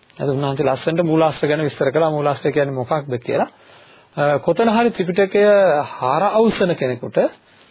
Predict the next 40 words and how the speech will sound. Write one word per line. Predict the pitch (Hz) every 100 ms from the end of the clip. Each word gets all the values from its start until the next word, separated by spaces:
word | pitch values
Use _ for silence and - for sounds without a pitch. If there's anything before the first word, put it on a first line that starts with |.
| _ -
උල්පත් | 175 226 262 254
පෑදෙනවා | - 214 202 196 185 170 160
වගේ | 147 214
තැන් | 208 180
තැන් | 170 175
වලින්, | 165 190
තැන් | 160 160
තැන් | 160
වලින් | 170 165
මේ | 165
අවශ්‍ය | 139 139 -
කරන | 185 185
ක්‍රමවේද | 185 196 175 165
හම්බ | 156 135 120
වෙනවා. | 117 120 _ _ _ _ _ _
මේ | 117
පැත්තෙන් | 123 131 190 180
දියුණු | 185 180
වෙන්න | 180 175
මෙහෙමයි, | 165 160 160
මේ | 127
පැත්තෙන් | 131 185 180
දියුණු | 190 185
වෙන්න | 180
මෙහෙමයි, | 175 170 165
මේ | 139
පැත්තෙන් | 139 139 190
දියුණු | 185 180
වෙන්න | 180
මෙහෙමයි | 170 147 117
කියලා. | - 113 _ - - - - - - _
එතකොට | 127 156 220 214 175 247 381 - _ _ _ -
අපරිහානීය | 120 220 240 240 240 247
ධර්ම | 175 165 196
දිහා | 196 208
බලපුවාම | 175 165 165 165 175 208 269 269
ඒ | 202
අපරිහානීය | 180 - 208 202 214 214
ධර්ම | 175 160 185 190
හත | - 170